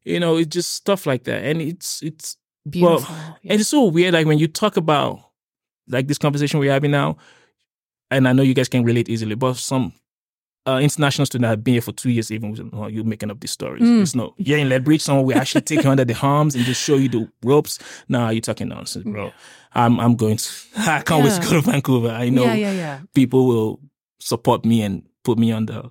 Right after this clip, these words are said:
Speaker 1: track and stuff like that.
Speaker 2: It's almost
Speaker 1: But
Speaker 2: just
Speaker 1: there
Speaker 2: like,
Speaker 1: are people here in
Speaker 2: yeah,
Speaker 1: Lethbridge.
Speaker 2: yeah. And it's like reframing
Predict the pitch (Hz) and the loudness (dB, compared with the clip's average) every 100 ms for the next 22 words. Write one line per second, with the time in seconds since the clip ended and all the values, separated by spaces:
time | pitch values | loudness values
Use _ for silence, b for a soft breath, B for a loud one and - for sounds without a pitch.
0 | _ - 120 117 - 120 - - 120 113 | _ -2 -2 -2 -6 -8 -6 -8 -8 -10
1 | - - 233 135 127 - - 120 131 117 | -10 -4 0 2 2 2 2 2 0 -2
2 | - 110 113 214 196 202 196 - 202 214 | -4 -4 -2 4 6 6 2 0 2 4
3 | 185 147 139 - 196 185 185 175 185 190 | 4 2 -2 -2 0 2 2 2 2 2
4 | - 170 165 156 147 143 | 2 0 2 0 -2 -6